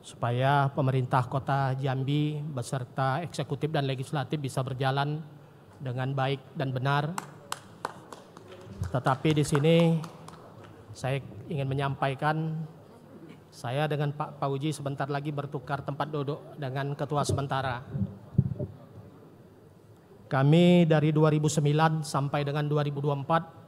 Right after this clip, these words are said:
bersama Pak Pauji dan rekan-rekan kami yang tidak hadir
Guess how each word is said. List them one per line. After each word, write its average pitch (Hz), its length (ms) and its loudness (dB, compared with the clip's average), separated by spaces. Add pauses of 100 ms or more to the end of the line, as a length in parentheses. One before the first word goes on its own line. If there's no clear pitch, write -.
(300)
bersama 139 400 -4
Pak - 240 -8
Pauji 139 480 -4 (960)
dan 143 240 0
rekan-rekan 143 640 -2
kami 143 320 0
yang 143 80 2
tidak 147 320 -2
hadir 151 400 0